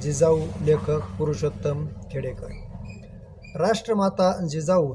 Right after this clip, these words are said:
छत्रपती शिवाजी महाराजांचा देदीप्यमान इतिहास जगाला ज्ञात आहे, म्हणजे माहीत आहे. गेल्या तीनशे वर्षात जगातील प्रमुख योद्ध्यांचे आदर्शस्थान म्हणजे शिवराय.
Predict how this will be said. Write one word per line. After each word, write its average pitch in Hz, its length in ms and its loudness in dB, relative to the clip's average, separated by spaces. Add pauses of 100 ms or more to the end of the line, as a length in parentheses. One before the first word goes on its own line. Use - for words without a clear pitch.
छत्रपती 220 600 -2
शिवाजी 170 400 2
महाराजांचा 160 600 0
देदीप्यमान 151 720 -2
इतिहास 147 440 -4
जगाला 135 380 -2
ज्ञात 131 420 -6
आहे, 135 160 -4
म्हणजे 156 260 -4
माहीत 175 320 -2
आहे. 123 240 -8 (840)
गेल्या 208 240 6
तीनशे 214 520 2
वर्षात 196 420 2
जगातील 160 480 2
प्रमुख 165 440 -2
योद्ध्यांचे 143 440 0
आदर्शस्थान 151 680 -2
म्हणजे 156 300 0
शिवराय. 151 420 0